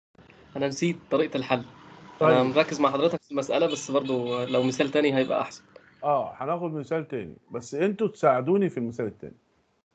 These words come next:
Speaker 2: أنا
Speaker 1: مفيش
Speaker 2: همر
Speaker 1: مشكلة.
Speaker 2: مر الكرام على المسألة. هي، هي خلي بالك طويلة وهبلة يعني. وهو الراجل عاوز دالة التغير، دالة التغير. في الدالة ص بتساوي كذا.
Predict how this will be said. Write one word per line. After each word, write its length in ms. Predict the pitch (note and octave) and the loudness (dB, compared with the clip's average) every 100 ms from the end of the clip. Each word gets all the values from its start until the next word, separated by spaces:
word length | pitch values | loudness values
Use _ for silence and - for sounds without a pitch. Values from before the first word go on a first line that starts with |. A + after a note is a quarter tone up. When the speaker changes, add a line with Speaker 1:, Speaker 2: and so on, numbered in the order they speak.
| _ | _
Speaker 2:
أنا 180 | C3 F#3+ F#3 | 2 4 6
Speaker 1:
مفيش 100 | F#3 | 6
Speaker 2:
همر 80 | A#3+ | 6
Speaker 1:
مشكلة. 120 | C4+ | 6
Speaker 2:
مر 220 | G#3+ A#3+ A#3 | 6 6 4
الكرام 360 | A3 F#3+ A3 | 4 4 6
على 100 | F3+ | 6
المسألة. 460 | D3+ C3+ A2 A2 - _ A#2 | 4 -2 -4 -10 -10 _ 2
هي، 180 | E3+ | 6
هي 420 | F#3 F3+ F#3 D#3+ D#3 | 8 10 10 8 4
خلي 220 | - E3 | 0 6
بالك 240 | G3+ G3+ | 6 6
طويلة 240 | F3 A3 G3 | 4 8 8
وهبلة 340 | E3+ E3 A2+ | 6 4 0
يعني. 160 | E2 - _ _ _ _ _ _ _ _ _ _ - | -10 -16 _ _ _ _ _ _ _ _ _ _ -6
وهو 200 | C3 D3+ | 2 4
الراجل 300 | F#3 A3+ G#3+ | 4 4 6
عاوز 280 | F#3+ A#3+ G3 | 8 8 6
دالة 340 | G#3 A#3+ A3 | 2 2 0
التغير، 640 | G#3 F#3 D3+ B2+ E2+ - _ | -2 0 0 0 -4 -16 _
دالة 640 | A2+ C#3 G3+ A#3+ A#3+ A#3+ A#3+ | -6 4 4 4 2 -2 -4
التغير. 520 | F#3 - D3 A2+ D2+ _ _ _ _ _ _ | -8 -4 -4 -4 -8 _ _ _ _ _ _
في 80 | E3 | -6
الدالة 600 | D3+ C3+ G3 A#3+ B3+ B3+ | -4 4 6 6 6 4
ص 180 | G#3+ - | 2 0
بتساوي 640 | A3+ A#3+ F#3 G3 - A3 | 2 2 0 -6 0 0
كذا. 340 | - E3 C3+ | 2 0 0